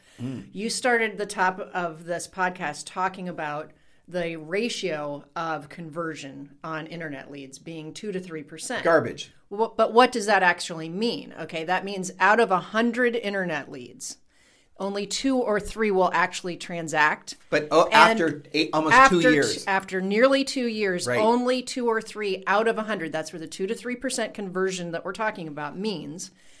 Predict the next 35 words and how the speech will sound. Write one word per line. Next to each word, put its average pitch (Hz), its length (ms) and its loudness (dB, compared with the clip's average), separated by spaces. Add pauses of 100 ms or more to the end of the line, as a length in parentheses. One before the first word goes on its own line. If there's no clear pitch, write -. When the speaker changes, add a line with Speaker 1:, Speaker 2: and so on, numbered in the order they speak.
(240)
Speaker 2:
And 208 160 -4
it 214 120 -4
doesn't 247 320 2
necessarily 208 540 -2
mean, 180 300 -6
to 185 120 -14
your 175 120 -6
point, 170 320 -8
that 170 120 -4
they'll 185 140 0
even 220 240 2
transact 185 560 0
with 214 340 -2
you, 269 460 2 (200)
Speaker 1:
Right. 131 180 2
Speaker 2:
okay? 180 240 0 (480)
All 262 140 12
three 302 200 6
of 285 80 8
'em 254 100 2
might 226 180 4
do 233 100 -2
new 226 140 0
construction. 226 520 -2
You'll 185 100 -2
never 196 200 0
hear 196 120 2
from 175 240 -6
'em 143 40 -6
again, - 300 -12 (160)
Speaker 1:
Well, - 120 2
Speaker 2:
okay? 165 140 4
Speaker 1:
exactly. 175 460 2
Speaker 2:
And 220 140 -2
so 214 400 4